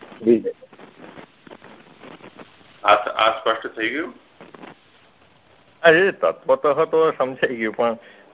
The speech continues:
Speaker 3: અહીં જે થોડું શબ્દોની જે રીતના અહીંયા એ વાપર્યા હતા ને, એટલે એવું લાગ્યું કે ભાઈ, અ, જે લૌકિક જગતમાં છે એમાં તો પ્રતીતિ તો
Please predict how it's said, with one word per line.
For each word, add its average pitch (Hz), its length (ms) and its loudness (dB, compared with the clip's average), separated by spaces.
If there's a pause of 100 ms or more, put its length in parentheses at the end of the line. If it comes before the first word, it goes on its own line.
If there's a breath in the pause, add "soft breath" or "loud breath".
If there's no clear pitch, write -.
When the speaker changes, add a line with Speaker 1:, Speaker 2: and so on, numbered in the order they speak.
(120)
Speaker 3:
અહીં 123 200 -4
જે 131 140 2
થોડું 123 540 0
શબ્દોની 127 480 2
જે 143 140 -2
રીતના 143 440 2
અહીંયા 139 360 0
એ 139 140 0
વાપર્યા 135 380 0
હતા 180 160 -2
ને, 131 60 -2
એટલે 131 200 0
એવું 135 180 0
લાગ્યું 127 280 0
કે 127 80 -6
ભાઈ, 127 240 -6 (440 soft breath)
અ, 107 60 -6 (960)
જે 120 280 2
લૌકિક 107 480 2
જગતમાં 151 500 0
છે 151 180 -2
એમાં 147 240 -2
તો 160 300 0
પ્રતીતિ 151 640 -8
તો 156 520 0